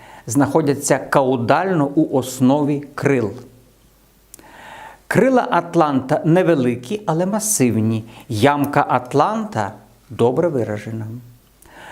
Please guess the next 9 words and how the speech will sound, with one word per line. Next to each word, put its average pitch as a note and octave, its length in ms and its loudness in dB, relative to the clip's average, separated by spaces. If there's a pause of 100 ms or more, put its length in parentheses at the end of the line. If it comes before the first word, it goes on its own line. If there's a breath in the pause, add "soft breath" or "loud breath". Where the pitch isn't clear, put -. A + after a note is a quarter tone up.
(120 loud breath)
Вентральна A3 720 4
дужка C3+ 680 0 (240)
вужча F#3 960 2 (300)
від F#3 360 0
дорсальної A#2+ 1160 0 (920 loud breath)
і F3+ 60 4
має G#3+ 280 4
глибоку E3+ 560 2
вирізку D#3 840 0